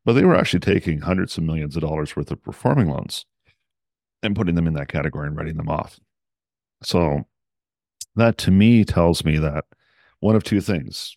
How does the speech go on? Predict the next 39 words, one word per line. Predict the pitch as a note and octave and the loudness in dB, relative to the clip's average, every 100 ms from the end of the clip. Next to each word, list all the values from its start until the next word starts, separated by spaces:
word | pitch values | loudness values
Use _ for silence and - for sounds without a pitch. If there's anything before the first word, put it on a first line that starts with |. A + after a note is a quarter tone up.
| - | -6
either | F2+ D#2 | -4 -2
the | D#2+ | -2
banks | E2 E2+ D#2 - | -2 -2 -2 -4
were | D#2+ D#2 | -2 -2
doing | D#2 D#2+ D#2 | 0 -2 -2
the | D2+ D2+ | -4 -8
throw | - - D#2+ | -8 -2 0
in | D2+ | 0
the | D#2 | -2
kitchen | F2+ - C#2+ | -4 -4 -6
sink | - E2 - | -2 -4 -4
to | - | -6
make | D2 - | -6 -6
the | - | -8
quarter | - D#2+ C#2+ | -2 0 0
look | C#2+ | -4
as | D2 | -6
bad | - D2 | -4 -4
as | D2 | -4
they | - | -8
could | - D#2+ | -8 -2
make | G#2 | 0
it | - | 0
look, | A#1 C#2+ - _ _ _ _ _ _ - | -2 -4 -8 _ _ _ _ _ _ 0
or | A2+ A#2+ | 6 6
there's | G#2 | 6
some | - F#2+ | 4 2
really | F2+ | 2
smart | - F2+ E2 | 0 -2 -4
people | - E2+ E2+ D#2+ | -2 -4 -4 -4
who've | D2+ | -4
looked | D#2 D#2 | -4 -6
at | D#2+ | -8
the | - | -8
numbers | D2+ D2+ D2+ D2+ - - - | -6 -4 -6 -6 -8 -12 -8
and | D#2 D2 D2+ | -6 -4 -6
have | D2+ D2+ D2 | -4 -4 -4
seen | - - D#2+ D2 | -4 -2 0 -2
through | - E2+ E2 D#2+ D2+ | 0 2 4 2 -2